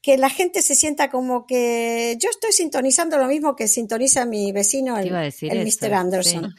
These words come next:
Speaker 2: Sí, porque en
Speaker 1: ¿No?
Speaker 2: definitiva, por más que seas
Speaker 1: Este,
Speaker 2: hispanohablante o inmigrante y qué sé
Speaker 1: Sí,
Speaker 2: yo,
Speaker 1: sí,
Speaker 2: estás en esa
Speaker 1: sí,
Speaker 2: comunidad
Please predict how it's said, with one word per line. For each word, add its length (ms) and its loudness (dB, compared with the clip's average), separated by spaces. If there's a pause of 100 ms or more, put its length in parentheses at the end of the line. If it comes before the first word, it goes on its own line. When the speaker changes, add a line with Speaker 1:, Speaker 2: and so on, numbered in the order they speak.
(500)
Speaker 2:
Sí, 200 0
porque 180 2
en 60 2
Speaker 1:
¿No? 60 2
Speaker 2:
definitiva, 380 6
por 160 0
más 180 -2
que 220 -2
seas 160 -6
Speaker 1:
Este, 100 -6
Speaker 2:
hispanohablante 840 -4
o 220 -8
inmigrante 800 -4
y 60 -6
qué 120 -6
sé 100 -4
Speaker 1:
Sí, 120 4
Speaker 2:
yo, 160 -2
Speaker 1:
sí, 160 2
Speaker 2:
estás 220 -6
en 100 -4
esa 180 -4
Speaker 1:
sí, 40 -8
Speaker 2:
comunidad 640 -2